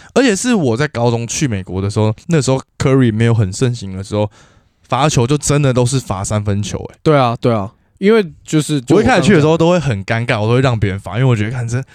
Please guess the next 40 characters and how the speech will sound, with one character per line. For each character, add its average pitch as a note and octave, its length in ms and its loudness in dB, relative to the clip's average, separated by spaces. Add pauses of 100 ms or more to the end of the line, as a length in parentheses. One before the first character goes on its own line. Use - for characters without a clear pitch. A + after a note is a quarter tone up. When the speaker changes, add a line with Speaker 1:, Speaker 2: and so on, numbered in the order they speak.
Speaker 2:
投 C#3 140 2
不 C#3 140 2
进 C3+ 260 -2
哦。 F#2+ 60 -10
Speaker 1:
就 F#3+ 100 0
是 A#3 240 4 (240)
因 B3 160 0
为 B3+ 200 4
太 A3 160 2
不 G3+ 160 -2
习 A#2 260 -2
惯 B2+ 260 2
了， G2 200 -8 (360)
就 - 160 -8
是 G#3+ 80 0
你 F3 120 0
要 D#3+ 120 2
突 D3 140 0
然 C#3 140 0
大 D#3+ 240 0
家 D#3 40 2
都 D#3+ 60 2
开 E3 160 -2
始 C3+ 80 0
喷 C3 180 0
三 C3+ 220 -2
分， B2+ 140 0
然 A#2 120 -2
后 B2+ 80 2
要 C3+ 80 2
罚 A2 220 -2
球， A2 140 -2
我 A2+ 100 2
就 D3+ 60 0
觉 C#3+ 120 2
得 B2 140 2 (260)
很 B2+ 120 0
不 D3+ 100 2
习 A#2 220 -2
惯。 A2+ 180 -2